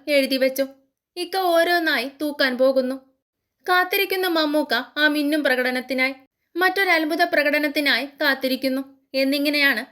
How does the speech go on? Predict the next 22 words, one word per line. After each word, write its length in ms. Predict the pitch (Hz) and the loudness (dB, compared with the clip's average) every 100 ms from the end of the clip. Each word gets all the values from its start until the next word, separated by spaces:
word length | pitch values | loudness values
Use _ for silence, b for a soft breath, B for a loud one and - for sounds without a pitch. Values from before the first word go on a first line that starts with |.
| - | -10
പോസ്റ്റർ 360 | 359 370 381 392 | -4 -4 -2 -4
പുറത്തിറങ്ങിയതിന് 760 | 320 311 311 320 311 311 311 | 0 -2 0 0 0 0 -2
ശേഷമുള്ള 640 | 302 294 294 285 269 233 269 | 0 -2 -2 -2 -2 -2 -4
സോഷ്യൽ 420 | - 330 320 330 | -4 -2 -2 -2
മീഡിയ 420 | 302 294 269 262 - | -2 0 0 -2 -2
പ്രതികരണങ്ങൾ. 640 | 277 262 269 269 269 269 277 277 _ _ - | 0 2 0 0 -2 -4 -6 -12 _ _ -4
വിനായകനും 680 | 311 359 392 403 392 339 311 311 | -2 2 2 2 0 -2 -2 0
പ്രധാന 360 | 302 302 320 | 2 2 0
വേഷത്തിലെത്തുന്ന 680 | 330 311 320 330 294 302 285 | 0 0 -2 0 -2 -2 -4
ചിത്രമാണ് 760 | 285 285 285 277 269 220 247 294 | -4 -2 -2 0 0 -2 -4 0
കളങ്കാവൽ. 480 | 262 254 262 262 269 _ _ _ _ _ - | 0 2 0 0 -4 _ _ _ _ _ -6
കുറുപ്പിന്റെ 460 | 359 370 381 370 381 | -4 -4 -2 -2 2
എഴുത്തുകാരൻ 680 | 330 311 330 311 294 254 - | 2 2 0 2 2 0 -4
ജിതിൻ 360 | 277 311 320 320 | 0 2 2 0
കെ 100 | 339 | 0
ജോസാണ് 500 | 294 294 294 254 247 - | 0 -2 0 -2 -4 -4
കളങ്കാവലിന്റെ 760 | 285 285 285 294 277 277 233 269 | -2 0 0 0 2 0 -2 -2
സംവിധാനം. 540 | 302 262 254 254 262 262 _ _ _ - | 0 0 0 0 -2 -4 _ _ _ -4
ജിഷ്ണു 400 | 294 349 381 392 | -2 -2 -2 -4
ശ്രീകുമാറും 640 | 381 349 320 302 269 262 - | 0 0 0 2 0 -2 -6
ജിതിനും 400 | 254 254 311 311 | -4 0 0 0
ചേർന്നാണ് 500 | 311 277 269 254 233 | 2 2 2 0 -2